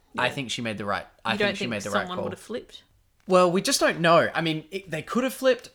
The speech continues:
Speaker 1: but we don't know if they would have known that she didn't get a vote.
Speaker 2: Yeah.
Speaker 1: So it, yeah, yeah. I mean,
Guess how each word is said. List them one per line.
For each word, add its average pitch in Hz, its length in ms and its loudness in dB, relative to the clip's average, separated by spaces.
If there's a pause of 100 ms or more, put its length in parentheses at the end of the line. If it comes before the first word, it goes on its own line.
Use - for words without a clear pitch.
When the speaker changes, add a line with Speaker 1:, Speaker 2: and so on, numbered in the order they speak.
(160)
Speaker 1:
but 165 400 6
we 175 120 -2
don't 175 220 2
know 175 140 -2
if 156 140 -6
they 143 340 2
would 143 160 -2
have 120 120 -6
known 123 420 0
that 196 120 -6
she 196 160 -2
didn't 190 180 -6
get 170 120 -2
a 190 40 -2
vote. 175 460 -2
Speaker 2:
Yeah. 185 300 -6 (180)
Speaker 1:
So 135 480 4
it, 143 200 -10 (180)
yeah, 135 380 0 (300)
yeah. 113 280 0
I 104 40 -6
mean, 107 300 -10